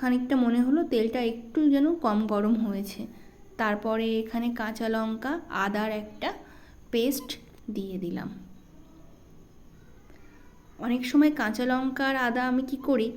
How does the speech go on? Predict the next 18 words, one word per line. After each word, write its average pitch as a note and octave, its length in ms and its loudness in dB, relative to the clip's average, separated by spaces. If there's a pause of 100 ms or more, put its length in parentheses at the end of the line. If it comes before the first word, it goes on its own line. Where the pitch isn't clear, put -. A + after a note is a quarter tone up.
(320)
একসঙ্গে C4 600 -2
চার G#3+ 200 -2
পাঁচ B3+ 260 0
দিনের C4 320 0
মতো C4 340 0
কিন্তু C#4+ 480 0 (280)
একবারে A#3 440 0
রেখে B3 340 2
ফ্রিজে G#3+ 380 0
রেখে F#3+ 280 -2
দিই। G3 200 -6 (300)
তারপর A3+ 320 -2
অল্প G#3+ 320 -2
নুন A#3 380 8
দিয়ে C4+ 220 6
দিলাম, C#4 340 4 (720)
পরিমাণ C4 400 4
মতো C4 400 2